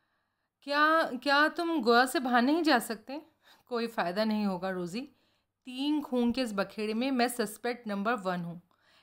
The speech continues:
यहाँ से भाग जाने का सीधा सा मतलब होगा कि वो तीनों हत्याएं मैंने ही की थी।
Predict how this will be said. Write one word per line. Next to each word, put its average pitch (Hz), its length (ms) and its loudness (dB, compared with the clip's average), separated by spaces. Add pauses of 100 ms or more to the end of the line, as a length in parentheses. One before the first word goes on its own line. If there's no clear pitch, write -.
यहाँ 233 240 2
से 262 140 -4
भाग 220 300 0
जाने 220 300 2
का 240 120 -2
सीधा 254 400 -2
सा 262 160 -2
मतलब 202 380 -4
होगा 190 260 -8
कि 208 140 -12
वो 196 120 -8
तीनों 269 500 -4
हत्याएं 208 420 -4
मैंने 196 300 -2
ही 196 120 -4
की 185 220 -14
थी। 180 260 -20